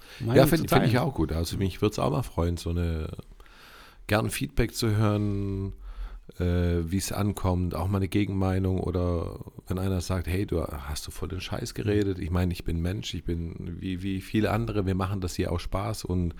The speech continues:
Speaker 2: was uns bewegt,
Speaker 1: Mhm.
Speaker 2: wir haben die Plattform gewählt, weil's uns, äh, ja, einfach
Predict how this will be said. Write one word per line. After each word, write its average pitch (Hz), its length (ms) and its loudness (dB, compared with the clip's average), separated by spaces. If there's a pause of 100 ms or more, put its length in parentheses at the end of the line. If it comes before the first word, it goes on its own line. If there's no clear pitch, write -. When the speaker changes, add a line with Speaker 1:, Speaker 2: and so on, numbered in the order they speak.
(460)
Speaker 2:
was 90 240 0
uns 95 140 0
bewegt, 90 400 2
Speaker 1:
Mhm. 87 60 -6
Speaker 2:
wir 92 320 2
haben 90 120 2
die 90 80 2
Plattform 90 480 0
gewählt, 90 420 4
weil's 87 280 0
uns, 85 360 -2
äh, 85 340 -2 (840)
ja, - 220 0
einfach 90 440 -4